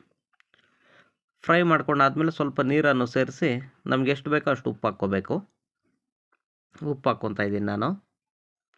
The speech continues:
ಚೆನ್ನಾಗಿ ಸ್ವಲ್ಪ ಹೊತ್ತು ಫ್ರೈ ಮಾಡ್ಕೋಬೇಕು ಅದನ್ನು. ಫ್ರೈ ಮಾಡ್ಕೊಂಡು ಆದಮೇಲೆ ಹುಣಸೆಹಣ್ಣು ಮತ್ತು ಟೊಮೊಟೊ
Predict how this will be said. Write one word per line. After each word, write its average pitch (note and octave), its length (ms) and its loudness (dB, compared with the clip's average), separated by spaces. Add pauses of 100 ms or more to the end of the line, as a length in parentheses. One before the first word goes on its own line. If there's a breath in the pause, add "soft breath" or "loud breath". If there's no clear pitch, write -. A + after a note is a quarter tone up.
(380 soft breath)
ಚೆನ್ನಾಗಿ D3 260 0
ಸ್ವಲ್ಪ C3 200 0
ಹೊತ್ತು D3 140 -6
ಫ್ರೈ C3 180 0
ಮಾಡ್ಕೋಬೇಕು G2 540 0
ಅದನ್ನು. G2 420 -2 (1300 soft breath)
ಫ್ರೈ F3+ 200 4
ಮಾಡ್ಕೊಂಡು D#3+ 420 4
ಆದಮೇಲೆ C3 500 2 (1000 soft breath)
ಹುಣಸೆಹಣ್ಣು F3+ 520 4
ಮತ್ತು C#3+ 520 2
ಟೊಮೊಟೊ C#3 380 2